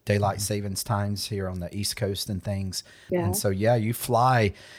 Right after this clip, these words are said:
Speaker 1: you fly into the future. You really miss an entire day. Like, you can leave Newark, um,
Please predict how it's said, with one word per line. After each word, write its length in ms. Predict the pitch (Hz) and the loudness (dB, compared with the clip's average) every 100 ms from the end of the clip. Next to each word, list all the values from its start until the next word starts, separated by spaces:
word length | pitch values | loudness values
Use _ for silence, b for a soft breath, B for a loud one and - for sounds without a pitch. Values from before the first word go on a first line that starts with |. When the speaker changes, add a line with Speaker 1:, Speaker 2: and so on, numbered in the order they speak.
| B - | B 2
Speaker 1:
you 100 | 117 | 4
fly 300 | - 139 147 | 6 6 8
into 300 | 143 131 131 | 6 4 2
the 120 | 113 | 2
future. 460 | - 156 - 120 | 2 2 2 2
You 180 | 107 110 | 4 4
really 240 | 120 156 143 | 6 6 6
miss 300 | 123 151 - | 6 6 4
an 180 | 113 123 | 2 2
entire 400 | 107 135 127 107 | 2 4 4 4
day. 260 | 113 135 | 4 4
Like, 220 | 110 104 117 | 4 2 0
you 80 | 123 | 0
can 200 | 123 120 | 2 4
leave 320 | 120 113 98 | 4 2 2
Newark, 480 | 117 143 143 120 - B B B - | 4 6 4 2 -8 B B B 0
um, 540 | 110 107 101 95 95 | 4 6 4 2 -2